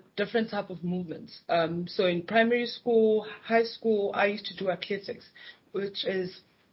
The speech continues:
an individual sport. So literally I was not relying on, on anyone besides myself. And then you get to a,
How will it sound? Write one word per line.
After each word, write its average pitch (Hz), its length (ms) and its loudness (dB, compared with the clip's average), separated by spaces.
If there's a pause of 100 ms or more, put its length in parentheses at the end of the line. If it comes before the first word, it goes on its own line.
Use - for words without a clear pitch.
(100)
an 175 100 2
individual 180 540 0
sport. 294 320 6 (600)
So 190 680 4 (580)
literally 185 440 0
I 175 60 8
was 170 200 4
not 175 160 4
relying 165 400 2
on, 190 400 -2
on 180 160 -2
anyone 160 420 2
besides 151 320 -12
myself. 151 440 -4 (380)
And 185 140 -2
then 180 180 4
you 175 80 4
get 190 260 0
to 226 120 2
a, 185 280 4